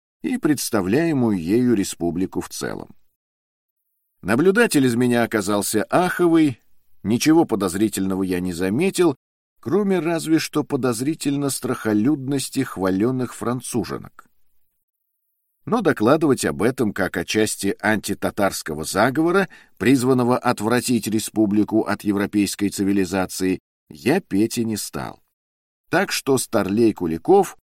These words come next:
бдительно позвонивший в первый же день после моего возвращения, только повздыхал, тем не менее многословно поблагодарил меня за отзывчивость и распрощался,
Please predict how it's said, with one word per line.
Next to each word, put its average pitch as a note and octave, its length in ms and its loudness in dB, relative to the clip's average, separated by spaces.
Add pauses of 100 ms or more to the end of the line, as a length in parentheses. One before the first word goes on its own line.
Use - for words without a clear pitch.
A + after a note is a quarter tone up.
(120)
бдительно C3+ 640 0
позвонивший A#2 760 0
в - 140 -10
первый A#2+ 380 4
же G#2 160 2
день A2 300 2
после G2+ 380 0
моего G2 380 0
возвращения, E2 880 -4 (480)
только E3 340 4
повздыхал, G#2+ 840 -2 (440)
тем F#3 260 4
не G#2 140 2
менее D#3 380 2
многословно G#2 800 0
поблагодарил F2+ 720 0
меня C#3+ 400 0 (180)
за C3 320 2
отзывчивость A#2+ 800 0 (320)
и G2 120 -2
распрощался, G#2 1080 -2